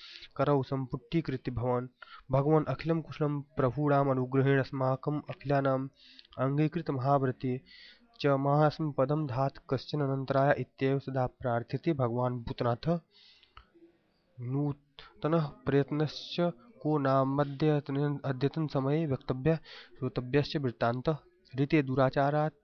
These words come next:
स्वच्छन्दां शृङ्खलान् मुच्चिन्न सच्चिलीनां मलेच्छ हतकानाम् इति कथयामास तस्य तेषामेव भूदालापः।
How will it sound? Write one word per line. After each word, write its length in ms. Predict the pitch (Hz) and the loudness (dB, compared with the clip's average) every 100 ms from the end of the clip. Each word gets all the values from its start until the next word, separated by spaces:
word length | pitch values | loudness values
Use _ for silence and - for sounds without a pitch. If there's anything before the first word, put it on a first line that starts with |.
| _ | _
स्वच्छन्दां 760 | - 123 - 131 131 139 147 - _ - - | -10 -10 -6 -6 0 0 0 -2 _ -20 -14
शृङ्खलान् 600 | - 131 127 139 143 151 - - - _ 131 | -4 -4 -2 0 0 0 -6 -20 -20 _ -8
मुच्चिन्न 580 | 127 - 151 151 160 165 _ _ _ | -8 -6 -6 -4 -4 -8 _ _ _
सच्चिलीनां 580 | - 139 - 143 143 143 | -16 -14 -8 -4 0 2
मलेच्छ 500 | 139 131 143 - - | 2 4 2 0 -6
हतकानाम् 720 | 110 135 - 139 127 127 127 - | -4 -4 -2 2 4 4 2 -2
इति 180 | - 165 | -4 0
कथयामास 600 | 135 - 131 131 123 - - | 0 2 2 2 0 -2 -2
तस्य 240 | 156 - 170 | -2 0 -2
तेषामेव 640 | 143 131 131 131 143 165 | -2 0 0 2 0 0
भूदालापः। 800 | 135 127 131 131 127 123 135 | -2 0 2 4 4 2 0